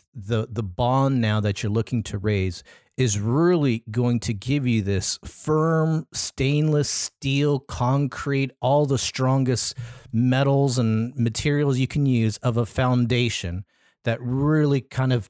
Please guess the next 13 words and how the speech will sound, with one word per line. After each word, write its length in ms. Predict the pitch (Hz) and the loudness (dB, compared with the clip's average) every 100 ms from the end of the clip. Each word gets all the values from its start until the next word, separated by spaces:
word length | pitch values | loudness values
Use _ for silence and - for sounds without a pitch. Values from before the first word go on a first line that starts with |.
| - | -6
takes 460 | - 139 - - | -2 -2 -2 -4
you 320 | 127 120 117 107 _ _ _ _ - | 0 2 0 -2 _ _ _ _ -6
and 160 | 127 120 | -2 -2
the 60 | |
business 680 | 113 151 143 113 101 107 - _ _ - | 0 2 2 0 -2 -4 -8 _ _ -6
to 160 | 123 | -4
a 40 | 104 | -4
whole 420 | - 170 170 156 | -2 0 2 2
nother 320 | 147 131 123 | 0 0 0
level. 400 | 110 92 - - _ _ _ _ _ _ _ _ _ _ - | 0 -2 -6 -20 _ _ _ _ _ _ _ _ _ _ -8
Is 60 | 113 | -4
that 160 | 107 | -4
fair? 420 | - 127 135 160 | 0 2 2 0